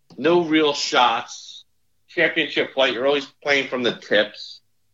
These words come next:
Uh, you know, Baltusrol was last year,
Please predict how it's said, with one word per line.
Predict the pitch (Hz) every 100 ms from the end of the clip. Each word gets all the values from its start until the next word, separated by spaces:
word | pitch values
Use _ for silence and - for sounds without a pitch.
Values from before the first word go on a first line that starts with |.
| _ _ -
Uh, | 107 104 95 90
you | 110
know, | 90 - -
Baltusrol | 135 143 139 - 117 107 107
was | 104 104 - - _ - - _ _ _ _ _ _ _ _ -
last | 113 139 151 - -
year, | 107 104 -